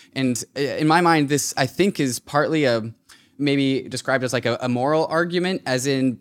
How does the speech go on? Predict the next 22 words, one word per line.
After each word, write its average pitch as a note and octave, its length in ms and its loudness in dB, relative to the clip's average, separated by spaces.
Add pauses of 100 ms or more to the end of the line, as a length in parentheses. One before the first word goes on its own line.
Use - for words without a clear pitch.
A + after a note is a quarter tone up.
(120)
I B2+ 120 0
think D3 300 0
Bitcoiners C#3+ 560 0
kind C3+ 260 -2
of A#2 100 -4
think B2+ 420 -4
commodity B2+ 600 -2
money A#2+ 500 0
is A2 480 -4
just B2+ 220 -4
a A#2 60 -6
better B2 500 -2
suited A#2 680 -2 (420)
money G#2 500 0 (120)
to B2+ 140 -8
the G#2 100 -2
world G#2+ 640 2
based A#2 260 -2
on G#2+ 180 0
just G#2 160 -6
its A2 280 -6
equitableness F#2+ 720 -6